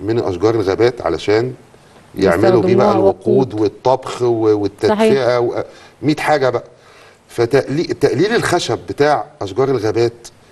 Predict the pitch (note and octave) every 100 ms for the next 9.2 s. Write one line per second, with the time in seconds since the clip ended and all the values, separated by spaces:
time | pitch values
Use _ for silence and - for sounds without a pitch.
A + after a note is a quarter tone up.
0 | - _ _ G#2+ G#2+ C3+ D3 C#3+ B2 -
1 | _ _ - G#2 G2+ G2+ B2 - G#2 F#2+
2 | A#2 G#2+ G#2+ - - - _ _ - F#3+
3 | F3+ G3+ B2 - A2+ G2+ G2+ G#2+ F#2+ F2+
4 | G2+ A2+ A2 F#2 D2+ - - - - G#2
5 | C3+ C#3+ C3 A2 D3 D3 B2+ A2 B2+ B2+
6 | B2 A#2 A#2+ B2+ B2+ G#2 G2+ E2 - G3
7 | F#3+ F#3 E3+ - _ - G2+ G#2+ G#2+ G#2+
8 | B2 D3 C3+ A#2+ A#2+ C3+ A#2+ B2 A#2+ C3
9 | C#3+